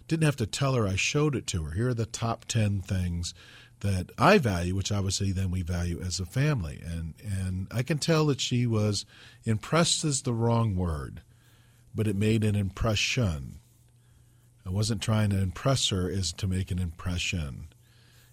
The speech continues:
And so when people come to you, especially when you're leading people, and they ask you the question, "What do you value?" you better be able to answer that. Now, more importantly, and I won't get into it on our program tonight,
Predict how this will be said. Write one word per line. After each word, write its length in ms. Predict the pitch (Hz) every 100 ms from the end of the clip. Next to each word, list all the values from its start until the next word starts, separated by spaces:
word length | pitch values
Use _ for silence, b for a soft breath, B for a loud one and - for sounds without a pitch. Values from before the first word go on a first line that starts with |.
| b
And 160 | 101 98
so 180 | - 98
when 120 | 90
people 260 | 151 151
come 280 | 139 156 160
to 60 | 120
you, 240 | 82 85 92
especially 640 | - 123 120 127 120 117
when 160 | 104 98
you're 120 | 98
leading 360 | 117 190 151 95
people, 460 | 101 85 85 85
and 120 | 90
they 180 | 92 90
ask 220 | 98 -
you 60 | 101
the 80 | 90
question, 400 | - 92 - 90
"What 100 | 87
do 80 | 82
you 100 | 80
value?" 480 | 98 123 107 85 87 B B B B -
you 100 | 95
better 220 | 123 160
be 100 | 165
able 160 | 156
to 200 | 143 127
answer 260 | 135 135 104
that. 260 | 78 69 58 _ _ _ b b b b
Now, 320 | 131 123 98 98 - -
more 180 | 127 135
importantly, 800 | 117 - 269 151 120 113 151 -
and 120 | 110
I 20 |
won't 200 | 110 117
get 120 | 110 110
into 300 | 110 - 104
it 80 |
on 120 | 98 95
our 80 |
program 480 | 92 - 160 131 92
tonight, 460 | 85 82 73 80